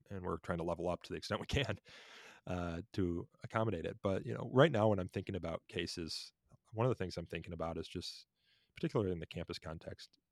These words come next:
is the, are the double standards that exist. Um, so, you know, during covid,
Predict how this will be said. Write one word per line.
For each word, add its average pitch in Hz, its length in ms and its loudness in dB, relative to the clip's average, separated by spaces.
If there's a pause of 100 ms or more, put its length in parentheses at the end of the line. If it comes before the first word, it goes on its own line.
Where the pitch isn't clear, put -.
is 113 200 -2 (1040)
the, 117 100 -4 (200)
are 120 120 4
the 127 80 4
double 147 220 10
standards 117 680 2 (120)
that 127 80 0
exist. 127 560 -6 (1400)
Um, 85 420 -4 (1040)
so, 101 520 4 (1040)
you 98 60 -4
know, 87 60 0
during 98 220 2
covid, 85 400 -2